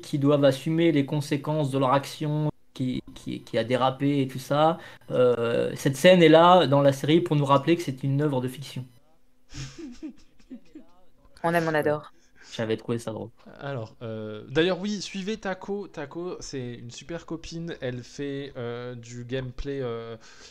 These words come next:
Speaker 3: euh, Mario Kart. Euh, elle est genre ultra forte, ultra forte. Elle a des, des stratégies avec Birdo, euh, incroyables. Euh, n'hésitez pas à aller la voir quand elle stream, c'est vraiment super sympa.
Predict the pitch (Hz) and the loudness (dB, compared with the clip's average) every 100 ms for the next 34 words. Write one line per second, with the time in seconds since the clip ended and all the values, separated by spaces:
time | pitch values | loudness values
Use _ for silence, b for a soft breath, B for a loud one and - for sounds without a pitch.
0 | B 117 117 123 135 135 135 156 143 - | B -10 -8 -6 -6 -6 -6 -8 -10 -12
1 | - B B B B - 117 113 123 127 | -18 B B B B -14 -10 -10 -8 -8
2 | 123 139 131 127 131 - 180 180 - - | -6 -6 -8 -8 -10 -12 -12 -12 -12 -10
3 | 160 - 151 151 - - - 170 156 - | -10 -8 -8 -8 -14 -20 -16 -14 -12 -12
4 | 131 - 135 135 135 117 113 117 107 - | -12 -10 -10 -10 -10 -8 -8 -10 -10 -14
5 | - 151 147 131 143 120 110 120 131 127 | -14 -12 -12 -8 -6 -6 -8 -10 -10 -8
6 | 131 135 110 107 110 113 110 - - 139 | -8 -6 -8 -10 -14 -16 -16 -16 -10 -10
7 | 135 120 107 113 - B B B B B | -6 -4 -4 -8 -16 B B B B B
8 | 107 110 110 120 120 60 _ _ _ 135 | -16 -14 -16 -20 -20 -20 _ _ _ -12
9 | 131 139 135 139 139 135 131 123 120 127 | -10 -8 -8 -6 -4 -6 -6 -6 -6 -6
10 | 127 120 123 127 131 127 123 117 - - | -8 -8 -10 -10 -12 -14 -12 -12 -12 -12
11 | 127 123 - 123 117 123 113 - 131 123 | -12 -12 -14 -14 -12 -14 -16 -18 -16 -16
12 | 127 113 104 | -16 -16 -16